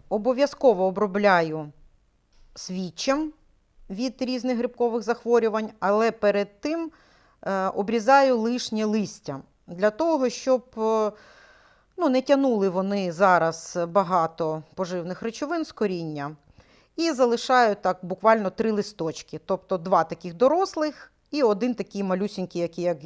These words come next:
ви бачите, зараз там уже наростає. Також зверніть увагу, що не можна залишати оголеною шийку, е,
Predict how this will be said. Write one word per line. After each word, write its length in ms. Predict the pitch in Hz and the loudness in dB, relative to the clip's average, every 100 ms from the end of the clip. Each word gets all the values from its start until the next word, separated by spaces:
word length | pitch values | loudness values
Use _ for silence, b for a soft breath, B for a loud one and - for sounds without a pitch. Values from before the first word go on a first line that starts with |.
| - | -14
ви 220 | 160 170 | -8 -2
бачите, 460 | 180 190 170 - | 0 0 -2 -10
зараз 260 | 151 156 156 | -6 -4 -4
там 240 | - 151 | -6 -8
уже 220 | 151 156 156 | -8 -8 -6
наростає. 680 | 151 151 - 139 120 117 - B B B B 208 _ _ b b b b b b | -6 -10 -8 -8 -8 -10 -14 B B B B -20 _ _ b b b b b b
Також 300 | 214 - 254 | -6 -4 -4
зверніть 460 | 208 220 226 233 240 | -4 -8 -6 -8 -10
увагу, 440 | 208 247 262 214 | -6 -4 -2 -6
що 260 | - 220 214 | -6 -6 -4
не 140 | 208 | -4
можна 680 | 220 240 214 208 214 208 208 | -4 -4 -6 -6 -4 -4 -4
залишати 580 | 165 165 196 - 220 220 | -8 -10 -10 -4 -4 -2
оголеною 720 | 190 175 220 214 202 196 190 | -4 -2 -2 -2 -4 -6 -8
шийку, 720 | - 220 214 - 180 175 170 b b b b _ | -8 -10 -10 -10 -6 -4 -6 b b b b _
е, 240 | 156 165 | -10 -8